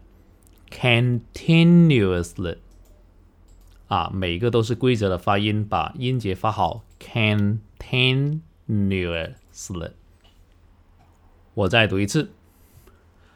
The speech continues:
Third, you must treat your body right too. You can't enjoy life without good health.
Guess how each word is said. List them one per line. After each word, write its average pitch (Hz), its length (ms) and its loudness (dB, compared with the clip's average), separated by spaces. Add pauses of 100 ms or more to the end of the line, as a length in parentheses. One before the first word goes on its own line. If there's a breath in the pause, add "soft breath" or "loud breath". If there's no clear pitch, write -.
(640 soft breath)
Third, 107 680 4 (340)
you 208 400 4
must 110 540 4 (100)
treat 180 400 0
your 139 140 4
body 113 500 4
right 107 420 2
too. 87 420 -6 (500)
You 90 220 -6 (100)
can't 147 580 4 (160)
enjoy 117 540 2
life 107 540 2 (100)
without 110 520 0
good 101 200 -2 (120)
health. 101 540 -4